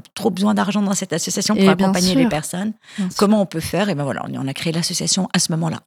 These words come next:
Speaker 2: Donc c'est parti déjà d'un, d'un élan de solidarité qui existait déjà.
Speaker 1: Qui existait déjà depuis quelques années.
Speaker 2: L'association, voilà, c'était juste l'aboutissement. Et comme vous dites, hein, le, le besoin de, de fonds également, euh, qui, qui a concrétisé tout ça.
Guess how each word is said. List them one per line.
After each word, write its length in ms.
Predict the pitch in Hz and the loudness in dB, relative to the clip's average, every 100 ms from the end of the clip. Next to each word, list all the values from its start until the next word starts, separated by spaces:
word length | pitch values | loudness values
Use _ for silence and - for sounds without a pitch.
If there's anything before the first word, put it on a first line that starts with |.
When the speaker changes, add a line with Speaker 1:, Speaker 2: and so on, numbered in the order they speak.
| _ | _
Speaker 2:
Donc 140 | 208 | 2
c'est 120 | - 233 | 4 4
parti 320 | 220 - 294 | 2 2 4
déjà 280 | 226 220 262 | 6 4 4
d'un, 260 | 202 185 | 2 2
d'un 240 | 190 220 233 | 6 6 8
élan 220 | 262 277 | 6 4
de 40 | |
solidarité 560 | - 262 247 233 240 294 | 4 4 4 4 2 -2
qui 140 | - | 0
existait 500 | 247 262 294 - 311 | 2 4 4 2 2
déjà. 300 | 247 233 226 269 - - | 4 6 6 2 -4 0
Speaker 1:
Qui 120 | 202 | 4
existait 360 | 185 180 - 190 | 4 2 0 2
déjà 200 | 226 262 | 4 4
depuis 120 | - | 2
quelques 200 | 285 285 | 0 2
années. 60 | 254 | 0
Speaker 2:
L'association, 340 | - - 320 | 2 0 0
voilà, 260 | 269 269 311 | 0 0 0
c'était 340 | - 240 233 | -2 -2 0
juste 260 | 220 277 - | 0 -2 0
l'aboutissement. 1000 | 240 208 254 - 254 - - 277 277 311 - - - | 0 0 -6 -4 -2 -2 0 2 2 0 -6 -20 -2
Et 120 | 226 | 0
comme 180 | 240 220 | 2 2
vous 140 | 214 | 2
dites, 240 | 220 302 - | 2 2 4
hein, 100 | 240 | 4
le, 140 | 226 | 4
le 140 | 202 208 | 4 4
besoin 340 | 214 214 226 | 4 4 2
de, 220 | 202 196 | 4 4
de 180 | 185 202 | 4 2
fonds 320 | - - 285 | 2 2 4
également, 560 | 240 214 214 226 254 226 | 4 2 2 4 4 4
euh, 180 | 185 185 | 2 0
qui, 320 | - - 196 | -2 -2 -2
qui 140 | - | 0
a 40 | 190 | 4
concrétisé 600 | 226 214 220 - 220 233 | 4 4 2 4 4 4
tout 140 | - | 0
ça. 180 | 240 | 0